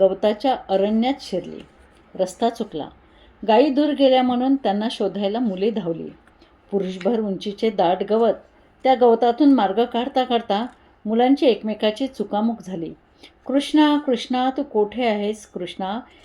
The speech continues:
याखेरीज दुसरा शब्दच नव्हता. कृष्णाने उच्च स्वराने एकेका गायीचे नाव घेतले. मधुर बासरी वादन सुरू झाले.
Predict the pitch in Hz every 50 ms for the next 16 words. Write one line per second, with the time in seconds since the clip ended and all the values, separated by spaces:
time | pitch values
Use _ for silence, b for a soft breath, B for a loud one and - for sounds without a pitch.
0 | b b - 202 233 247 254 247 - 233 202 233 262 254 - - - 160 170 165
1 | - - 214 226 254 - - 185 151 143 139 - - - - - 156 143 - -
2 | - - - _ _ _ b b b b b b - 202 202 196 - 202 196 208
3 | 220 240 226 185 170 175 - 226 214 - - 233 226 233 226 220 185 185 214 220
4 | b b b b b b - 214 220 220 302 302 294 381 392 302 240 240 233 240
5 | 233 - 285 254 233 196 180 190 202 202 196 - 165 147 143 - - _ b b
6 | b b b b _ - 226 240 233 302 359 359 269 269 254 233 233 - 277 294
7 | 294 277 254 254 262 269 285 - 254 220 214 233 226 226 196 156 156 151